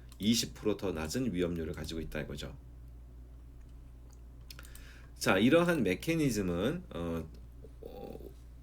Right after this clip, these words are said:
완전히, 예, 명확한 건 아니랍니다. 메커니즘이란 건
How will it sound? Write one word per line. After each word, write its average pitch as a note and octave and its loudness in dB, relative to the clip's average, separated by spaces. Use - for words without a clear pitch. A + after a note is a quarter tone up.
완전히, D3+ 6
예, F2 2
명확한 A#2+ 4
건 C3 4
아니랍니다. E2+ 0
메커니즘이란 G2 2
건 C3 0